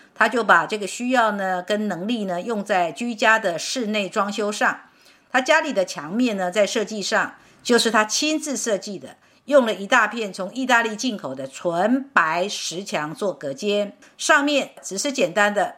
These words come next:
挂着电视荧幕。卫浴间用的是价格高的离谱的高科技马桶。珍妮佛还跟他开玩笑说：“哇，来你家一定要享受一下，可以让屁股享受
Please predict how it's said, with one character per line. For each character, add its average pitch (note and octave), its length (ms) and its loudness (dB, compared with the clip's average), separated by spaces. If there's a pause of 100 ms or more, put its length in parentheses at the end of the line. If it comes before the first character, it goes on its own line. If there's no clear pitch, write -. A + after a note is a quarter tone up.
(100)
挂 A#3 200 8
着 F3 200 -2
电 G#3 200 -6
视 G3 200 -8
荧 D3+ 180 -12
幕。 G3 220 -10 (360)
卫 D4+ 160 6
浴 C#4+ 140 4
间 C4+ 320 4
用 C4 180 4
的 F#3 120 -2
是 G3+ 240 -4
价 B3 340 2
格 F3 260 -8 (120)
高 D4+ 400 8
的 C4+ 100 0
离 G3 220 -6
谱 D3 160 -16
的 D3 140 -10
高 A3 260 4
科 A3 180 -4
技 G#3+ 180 -8
马 D3+ 240 -10
桶。 - 200 -12 (440)
珍 A#3+ 140 -2
妮 B3+ 80 4
佛 G#3 160 -2
还 F3 160 -2
跟 G#3 180 -4
他 G#3 140 2
开 G3+ 180 -2
玩 F3 200 -4
笑 F#3 200 -4
说 F3+ 260 -8 (100)
：“哇， F#3+ 420 8
来 F3 180 0
你 G3+ 160 -6
家 F#3+ 260 0
一 F3+ 80 -6
定 G#3 160 -8
要 F#3+ 120 -2
享 D3 240 -8
受 G3+ 200 -4
一 D#3+ 60 -10
下， E3+ 340 -4
可 G3+ 100 -8
以 G3 60 -6
让 G3 300 -4
屁 C#4+ 220 -6
股 D#3+ 220 -14
享 C4 200 -8
受 G#3 360 -4